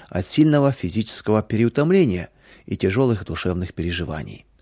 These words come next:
Появились слухи, что махновцы не убили Дика, а захватили с собой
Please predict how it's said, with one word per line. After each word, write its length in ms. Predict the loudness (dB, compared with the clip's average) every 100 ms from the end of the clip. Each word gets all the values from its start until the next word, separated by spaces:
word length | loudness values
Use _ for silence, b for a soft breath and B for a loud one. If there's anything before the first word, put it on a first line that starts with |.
| B B B B
Появились 460 | 4 8 8 8 6
слухи, 480 | 2 2 4 4 0
что 180 | 2
махновцы 560 | 2 2 2 2 2 2
не 160 | 4 4
убили 320 | 4 6 4
Дика, 420 | 4 -2 -4 -6 b b b
а 100 | -2
захватили 540 | 0 2 0 2 4
с 60 | 4
собой 380 | 4 4 4